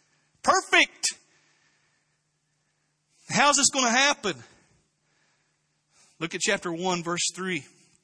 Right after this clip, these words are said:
"Blessed be the God and Father of our Lord Jesus Christ, who has blessed us in Christ." Key phrase, folks. In Christ. We are in the flesh, spiritually speaking,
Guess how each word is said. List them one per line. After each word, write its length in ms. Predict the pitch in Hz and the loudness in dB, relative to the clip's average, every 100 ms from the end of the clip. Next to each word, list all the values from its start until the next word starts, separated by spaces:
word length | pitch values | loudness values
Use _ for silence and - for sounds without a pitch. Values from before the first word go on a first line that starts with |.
| _ _ _ _ _ _ _ | _ _ _ _ _ _ _
"Blessed 340 | 139 175 226 220 | -2 2 2 2
be 100 | 220 | 0
the 100 | 208 | 0
God 240 | 208 214 | 2 2
and 120 | 214 | 0
Father 240 | 190 208 208 | 0 0 2
of 20 | |
our 100 | 196 | 0
Lord 240 | 196 214 196 | 0 -2 -2
Jesus 300 | 220 202 180 - - - | -4 -4 -4 -6 -12 -6
Christ, 580 | - 214 233 240 - - - - - _ | 0 2 2 0 -2 -6 -18 -20 -20 _
who 160 | 240 226 | -2 0
has 180 | 226 170 | 0 0
blessed 420 | 165 240 262 - | 0 2 2 2
us 220 | 240 233 - - - | 4 4 4 2 2
in 260 | 226 240 214 | 2 2 0
Christ." 840 | - 302 302 170 131 - - - - - - | 2 6 6 4 2 0 0 -6 -12 -20 -8
Key 220 | - 294 | 2 4
phrase, 440 | 285 311 302 269 220 - | 4 4 4 4 0 0
folks. 300 | 226 233 - - - _ _ _ _ _ | 0 0 -4 -6 -8 _ _ _ _ _
In 320 | 220 277 277 | 4 4 2
Christ. 920 | 240 - 294 294 220 147 - - - - - _ _ _ _ _ _ _ _ | -4 2 6 8 6 2 2 2 2 -4 -12 _ _ _ _ _ _ _ _
We 160 | 185 | 0
are 100 | 277 277 | 2 4
in 220 | 254 262 | 2 4
the 120 | 233 - | 0 0
flesh, 720 | 247 277 247 170 - - - - _ _ _ _ | 2 4 4 2 0 -2 -4 -12 _ _ _ _
spiritually 640 | - - 226 226 - 185 | -8 -4 -2 0 0 0
speaking, 580 | 170 - 180 - 127 101 | -2 -2 -4 -4 -14 -20